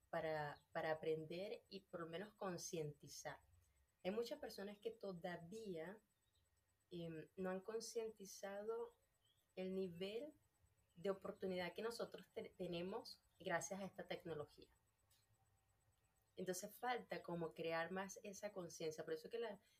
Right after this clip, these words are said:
que la educación, cons-, yo siempre uso esta expresión,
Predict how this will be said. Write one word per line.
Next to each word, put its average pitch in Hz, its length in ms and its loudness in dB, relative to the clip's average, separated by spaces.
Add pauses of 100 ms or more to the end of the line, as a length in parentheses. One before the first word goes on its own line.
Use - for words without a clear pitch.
(180)
que 170 180 0
la 165 300 2
educación, 185 1000 0 (240)
cons-, 180 460 2 (100)
yo 175 120 -2
siempre 196 280 0
uso 202 200 -2
esta 208 140 -4
expresión, - 420 -6